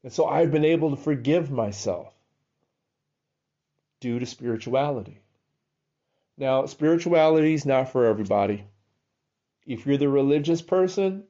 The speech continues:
hey, and you, you get something from religion, who am I to say that that's wrong?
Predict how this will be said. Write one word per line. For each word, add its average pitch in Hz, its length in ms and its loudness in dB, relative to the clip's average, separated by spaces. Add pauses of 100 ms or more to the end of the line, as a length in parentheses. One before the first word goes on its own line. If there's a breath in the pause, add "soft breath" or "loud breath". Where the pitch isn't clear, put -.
hey, 113 460 0 (260)
and 113 120 -6
you, 143 300 -4 (100)
you 127 180 -8
get 139 260 -2
something 160 600 -2
from 151 480 -4
religion, 165 720 -2 (640 soft breath)
who 160 220 2
am 139 140 2
I 127 400 4
to 131 100 -10
say 117 280 0
that 113 160 -4
that's 104 280 -2
wrong? 98 300 -6